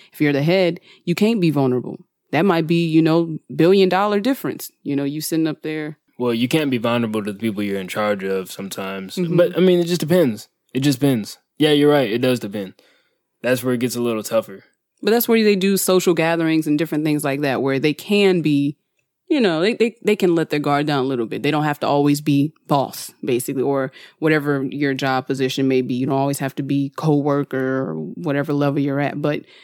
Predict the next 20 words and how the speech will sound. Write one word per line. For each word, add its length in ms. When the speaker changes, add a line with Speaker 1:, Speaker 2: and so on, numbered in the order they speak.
Speaker 1:
there 140
are 180
moments 360
for 160
that. 280
Um, 640
and 120
I 60
say 200
if 140
those 200
moments 320
are 480
exposed 560
to 80
you 180
or 80
you 160
are 80
invited 480